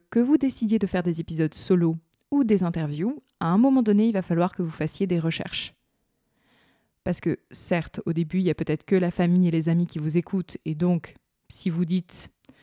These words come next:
pas exactement ce qu'il faut <laughs> ou si vous êtes un peu à côté de la plaque, ma foi, it's ok. Mais au bout d'un moment, là, je sais que j'ai dix mille personnes qui risquent de m'écouter ce mois-ci.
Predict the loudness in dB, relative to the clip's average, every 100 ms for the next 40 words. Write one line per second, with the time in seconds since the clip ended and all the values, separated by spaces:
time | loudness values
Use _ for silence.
0 | _ _ _ -2 -2 -2 -2 0 2 0
1 | -2 -6 -2 2 4 4 2 -2 -4 -4
2 | -4 -8 -8 -6 -4 -2 -2 0 -2 0
3 | -2 -2 -2 -2 -2 -2 -6 -6 -6 -4
4 | -2 -2 -4 _ _ _ _ _ _ -6
5 | -6 -16 _ -6 -4 -4 0 0 -2 -6
6 | _ -20 _ _ 0 2 2 0 0 2
7 | 4 6 6 6 4 4 2 -4 -4 -2
8 | -2 -2 -4 -4 -4 -4 0 0 0 -4
9 | -2 -2 -2 -6 _ _ _ -6 -4 -6
10 | -8 -16 -20 _ _ _ _ _ _ -10
11 | 2 4 4 2 0 0 2 2 2 4
12 | 4